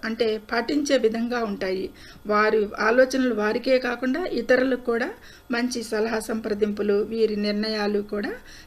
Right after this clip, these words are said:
చాలా ఉపయోగకరంగా ఉంటాయి అనేది చెప్పవచ్చు. ఇక నాలుగో ఇంటి అధిపతి ఐదులో ఉన్నప్పుడు ఇది మంచి యోగంగా చెప్పచ్చు. ఎందుకంటే నాలుగు మన ఇల్లు, కుటుంబం,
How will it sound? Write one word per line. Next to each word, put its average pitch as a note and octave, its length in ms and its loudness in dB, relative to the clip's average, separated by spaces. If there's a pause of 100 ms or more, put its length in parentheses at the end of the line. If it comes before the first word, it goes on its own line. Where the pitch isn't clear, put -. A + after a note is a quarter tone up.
(160)
చాలా G#3 240 2
ఉపయోగకరంగా A3+ 880 8
ఉంటాయి G3+ 480 2
అనేది G3+ 440 -2 (120)
చెప్పవచ్చు. - 480 -6 (840)
ఇక B3 140 -4
నాలుగో A#3+ 560 4
ఇంటి A3+ 280 0
అధిపతి G#3+ 520 -4 (1120)
ఐదులో A#3 400 4
ఉన్నప్పుడు G#3 520 -2 (600)
ఇది A#3+ 480 0
మంచి C4+ 320 0
యోగంగా A3 480 6
చెప్పచ్చు. G3+ 540 -8 (500)
ఎందుకంటే A#3 640 0 (260)
నాలుగు A3 580 2
మన A3 200 -2
ఇల్లు, A3 380 0
కుటుంబం, G#3+ 680 -2